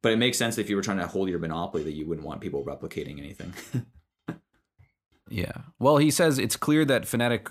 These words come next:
Speaker 2: writing created a new conception of knowledge, and all of which Plato recognized at an early stage of its development text." And he quotes,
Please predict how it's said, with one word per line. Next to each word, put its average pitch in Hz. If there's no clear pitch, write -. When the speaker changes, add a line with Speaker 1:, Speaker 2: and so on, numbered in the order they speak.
Speaker 2:
writing 101
created 98
a 92
new 101
conception 98
of 82
knowledge, 90
and 101
all 123
of 110
which 113
Plato 113
recognized 98
at 95
an 90
early 110
stage 95
of 90
its -
development 95
text." 101
And 92
he 90
quotes, -